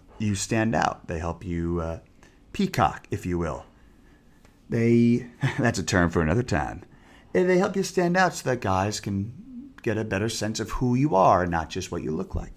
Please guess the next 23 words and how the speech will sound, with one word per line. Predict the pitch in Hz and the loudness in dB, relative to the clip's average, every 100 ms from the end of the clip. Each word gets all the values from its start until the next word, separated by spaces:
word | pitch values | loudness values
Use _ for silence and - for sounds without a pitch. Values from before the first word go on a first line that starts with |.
| - | -18
So | - 113 | -6 -4
a | 98 | 0
good | 143 151 143 - | 0 0 -4 -4
bit | 92 78 - | -4 -2 -6
of | 82 | -6
advice | 76 92 85 82 - - - - - | 0 2 2 0 -6 -12 -20 -20 -2
is | - 120 | 0 2
to | 135 | 2
use | 120 170 175 | 4 4 4
a | - | 0
quote | 135 - 147 113 - | -4 4 4 4 -4
from | - 123 | -2 0
the | 120 | 2
hit | 110 180 - | 2 0 2
nineties | 143 160 143 123 - | 6 6 6 4 4
sitcom | 175 143 104 101 117 - - _ - | 2 2 0 0 -2 -12 -20 _ -8
Friends. | - 156 110 76 - - _ _ _ _ - _ | 4 4 4 0 -6 -10 _ _ _ _ -20 _
Friends | - 190 247 | 0 4 4
is | 233 | 4
a | 156 | 4
good | 180 147 | 4 4
show | - 175 175 | 2 4 4
that | 120 110 | 2 0